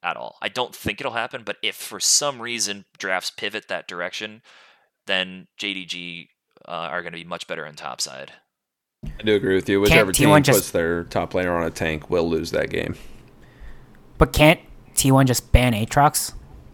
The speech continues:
Speaker 2: I think that's what's gonna happen.
Speaker 1: They can.
Speaker 2: I think it's gonna
Speaker 3: I,
Speaker 2: get
Speaker 3: I
Speaker 2: banned
Speaker 3: think, I
Speaker 2: every
Speaker 3: think
Speaker 2: game.
Speaker 3: Aatrox is gonna be, yeah, I think Aatrox is perma banned in this series coming up. Um, but across the board, I, I, I think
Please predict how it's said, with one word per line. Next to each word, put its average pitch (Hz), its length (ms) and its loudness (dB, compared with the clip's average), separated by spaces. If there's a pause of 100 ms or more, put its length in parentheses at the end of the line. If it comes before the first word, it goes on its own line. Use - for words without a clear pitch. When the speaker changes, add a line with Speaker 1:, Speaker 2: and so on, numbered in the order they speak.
(300)
Speaker 2:
I - 40 -20
think 110 200 0
that's 95 200 2
what's 87 140 -6
gonna 82 200 -2
happen. 85 360 0
Speaker 1:
They 95 40 0
can. 120 260 2 (640)
Speaker 2:
I 101 60 2
think 104 120 6
it's 101 120 0
gonna 98 120 4
Speaker 3:
I, 95 40 4
Speaker 2:
get 87 120 2
Speaker 3:
I 98 60 6
Speaker 2:
banned 92 80 6
Speaker 3:
think, - 160 8
I - 60 6
Speaker 2:
every 147 100 8
Speaker 3:
think 160 140 6
Speaker 2:
game. 135 200 4
Speaker 3:
Aatrox 131 380 6
is 120 80 2
gonna 120 120 2
be, 113 160 -4 (140)
yeah, 110 300 -6
I 104 80 -4
think 120 160 0
Aatrox 110 320 0
is 104 80 -6
perma 101 260 -4
banned 95 360 -8 (120)
in 110 200 -4
this 98 140 -2
series 98 380 -2
coming 101 300 -6
up. 98 160 -6 (920)
Um, 101 220 -4
but 127 260 8
across 175 440 12
the 170 100 10
board, 127 340 10 (140)
I, 147 320 4
I, 135 260 2 (260)
I 135 100 2
think 143 640 -2